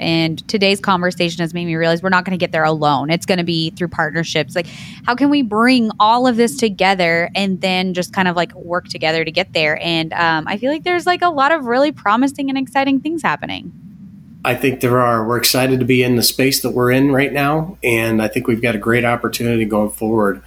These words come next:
Speaker 2: I think you're exactly right. I think there's a lot of collaborating to be done, and, um, we've got some opportunities.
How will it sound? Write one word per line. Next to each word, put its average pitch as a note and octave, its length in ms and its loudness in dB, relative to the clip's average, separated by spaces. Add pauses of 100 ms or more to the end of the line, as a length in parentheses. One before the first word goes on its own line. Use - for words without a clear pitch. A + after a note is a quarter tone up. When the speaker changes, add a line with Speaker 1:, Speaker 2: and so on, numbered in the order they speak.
(220)
Speaker 2:
I B2 60 -10
think B2+ 180 0
you're A#2+ 80 2
exactly A2+ 460 0
right. G#2+ 240 2
I G#2+ 80 0
think A2 180 -2
there's G#2+ 140 -2
a G#2+ 40 -2
lot A2 200 0
of A#2 80 -4
collaborating A2+ 840 0
to A#2 140 -2
be A#2 180 0
done, A#2+ 400 0 (600)
and, A2 480 0
um, A2+ 560 2 (680)
we've B2 140 -2
got B2 160 0
some B2 160 2
opportunities. C3+ 880 2